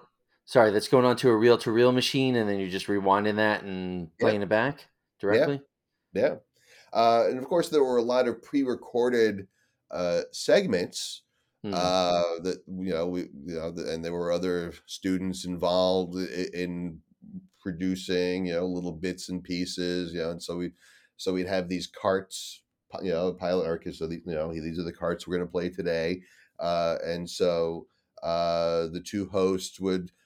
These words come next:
Speaker 2: go back and forth reading announcements, you know, "Here's what's going on, you know, at, at Hofstra today or this week, and,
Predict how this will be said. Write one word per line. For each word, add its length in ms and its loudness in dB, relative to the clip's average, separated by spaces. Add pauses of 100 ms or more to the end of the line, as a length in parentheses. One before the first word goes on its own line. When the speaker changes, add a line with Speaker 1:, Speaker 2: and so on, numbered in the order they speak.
(140)
Speaker 2:
go 140 4
back 380 -2
and 160 -6
forth 480 -2
reading 340 -2
announcements, 840 -4
you 80 -4
know, 100 -2
"Here's 320 -6
what's 260 -8
going 320 -2
on, 680 -2
you 120 -10
know, 280 -4
at, 120 -6
at 200 -4
Hofstra 520 -6
today 520 -2
or 160 -4
this 260 -10
week, 400 -6
and, 280 -14